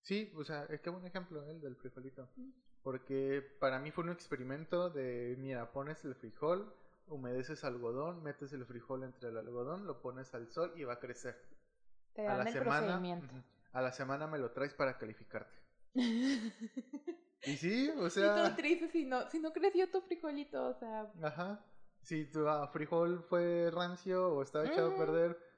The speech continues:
Speaker 1: pues ya valió porque nunca,
Speaker 2: Exacto.
Speaker 1: nunca soltó la raíz.
Speaker 2: Pero sí, es cierto, nos dan ese proceso de,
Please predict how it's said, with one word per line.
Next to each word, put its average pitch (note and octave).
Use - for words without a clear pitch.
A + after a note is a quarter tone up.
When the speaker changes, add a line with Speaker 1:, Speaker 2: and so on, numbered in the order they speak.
Speaker 1:
pues D3
ya D#3+
valió F3
porque F3
nunca, D3
Speaker 2:
Exacto. G#3+
Speaker 1:
nunca C#3+
soltó C#3
la C#3
raíz. D#3
Speaker 2:
Pero B3
sí, A#3+
es -
cierto, A3+
nos A3
dan G#3+
ese B3+
proceso G#3+
de, A3+